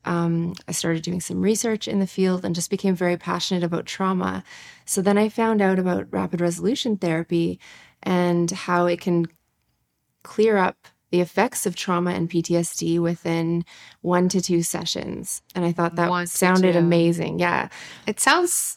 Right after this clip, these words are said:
Speaker 1: <laughs>
Speaker 2: not credible, like, impossible.
Speaker 1: I know.
Speaker 2: <laughs>
Speaker 1: It sounds too good to be true. And, um, but it's becoming a lot more mainstream now, and the demand is so high. I'm booked, like, three months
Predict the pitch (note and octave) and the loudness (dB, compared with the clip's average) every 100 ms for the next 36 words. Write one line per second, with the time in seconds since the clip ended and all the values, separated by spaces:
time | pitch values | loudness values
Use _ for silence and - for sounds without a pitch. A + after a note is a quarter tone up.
0 | B3 - G3+ G#3 F#3 F3 - - G3+ E3 | -6 -4 2 4 6 4 0 -2 0 0
1 | C3+ B2 E3+ E3 F3+ F3+ - F3+ - F#3+ | -2 -4 -2 -2 -2 -2 2 2 2 4
2 | F#3+ G3 G3 G3 F#3+ F#3 F3 - - G3+ | 6 6 6 6 6 6 4 0 2 4
3 | G3 G#3 G#3 F#3 F#3 F3+ F3 - E3+ E3+ | 4 4 4 4 4 2 0 2 4 4
4 | F3+ G#3+ - F3+ F3 F3 F3 F3 F3 F3 | 4 2 0 2 4 4 4 2 0 0
5 | E3+ E3 E3 F3 F#3 _ _ - - E3+ | 2 2 0 -4 -8 _ _ -12 -12 -2
6 | F3+ D#3+ - - _ - E3+ E3+ - F#3+ | 0 0 -4 -20 _ -2 0 0 -2 0
7 | G3 F3+ E3+ E3 E3 F#3+ E3+ E3 E3 F#3 | 2 4 4 2 0 0 0 2 0 0
8 | - F#3+ G3+ F#3 F3 G2 A#2+ - F3 F3 | -2 0 0 -2 -2 -4 -4 -2 0 0
9 | F3 - - - - - F3 F#3 E3 E3 | 0 -4 -20 -20 -14 -4 2 4 4 2
10 | E3+ - F3 F3+ E3+ D#3+ F3+ G3 - _ | 2 0 0 0 0 0 0 -4 -8 _
11 | _ _ _ - - F#3 F3+ F3+ - - | _ _ _ -12 0 0 0 -4 -8 -8
12 | F3 E3+ - F3+ F3+ F3 E3+ - | -4 -4 -2 -2 0 0 -2 -6